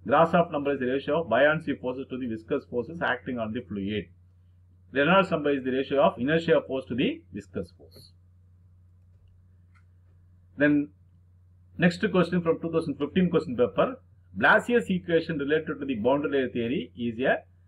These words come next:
third order linear partial differential equation, third order non-linear partial differential equation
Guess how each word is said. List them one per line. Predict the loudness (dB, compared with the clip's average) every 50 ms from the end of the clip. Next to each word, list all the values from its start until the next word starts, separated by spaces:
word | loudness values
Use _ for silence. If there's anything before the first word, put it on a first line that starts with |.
| _ _ _ _ _
third | 6 6 6 8 8
order | 6 6 6 6 4 2 0
linear | 0 0 2 4 4 6 6 4 4 2
partial | 2 2 2 2 2 2 -2
differential | -6 -6 -6 -4 -6 -6 -6 -6 -8
equation, | -8 -6 -6 -6 -6 -4 -6 -8 -4
third | -2 -2 0 2 2
order | 2 4 4 2 2 0
non-linear | 0 0 0 0 0 -2 -4 -4 -2 -2 -2 -4 -4
partial | -2 -2 -2 -2 -2 -4 -8
differential | -8 -8 -8 -8 -8 -8 -8
equation | -10 -8 -6 -6 -6 -2 -2 -2 -2